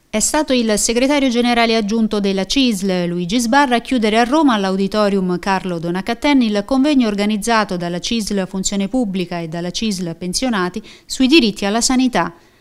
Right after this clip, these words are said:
All'incontro, moderato dal giornalista di La Sette Andrea Pancani, erano presenti anche il ministro della Salute Roberto Speranza ed il presidente della Conferenza delle Regioni Stefano Bonaccini.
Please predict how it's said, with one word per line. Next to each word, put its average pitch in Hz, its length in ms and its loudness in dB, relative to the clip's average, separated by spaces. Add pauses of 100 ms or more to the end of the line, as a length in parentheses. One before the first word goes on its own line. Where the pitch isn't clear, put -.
(100)
All'incontro, 262 800 4
moderato 196 520 0
dal 185 320 0
giornalista 220 640 0
di 185 100 -2
La 202 120 -2
Sette 226 440 -2
Andrea 170 400 -2
Pancani, 254 580 2 (240)
erano 262 300 4
presenti 254 480 4
anche 226 240 2
il 214 220 2
ministro 254 500 4
della 202 220 0
Salute 226 440 0
Roberto 175 400 -4
Speranza 294 540 4
ed 220 100 0
il 208 300 2
presidente 269 720 2
della 175 200 -2
Conferenza 208 640 -2
delle 180 240 -2
Regioni 226 460 2
Stefano 220 500 0
Bonaccini. 226 720 0